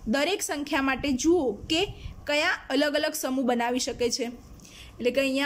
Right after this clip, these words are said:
અઢાર બંગડીઓ આપી છે, એ કયા કયા સમૂહ બનાવે છે, તો કેટલી બંગડીઓના સમૂહ બને છે? તો હવે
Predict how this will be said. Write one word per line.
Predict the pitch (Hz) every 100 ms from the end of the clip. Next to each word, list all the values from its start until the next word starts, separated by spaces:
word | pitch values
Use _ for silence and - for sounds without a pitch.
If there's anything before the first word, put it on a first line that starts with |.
| -
અઢાર | 240 262 302
બંગડીઓ | 330 302 285 277 262
આપી | 240 254 254
છે, | 285 262 - - -
એ | 302 370 - -
કયા | 277 294
કયા | 339 427 415
સમૂહ | 349 339
બનાવે | 294 294 294 285 302
છે, | - 285 277 - - - -
તો | 277
કેટલી | 302 233 415
બંગડીઓના | 381 285 277 285 285 294 330
સમૂહ | 302 247 254
બને | 233 247 494 605 - -
છે? | 254 - - - - -
તો |
હવે | 311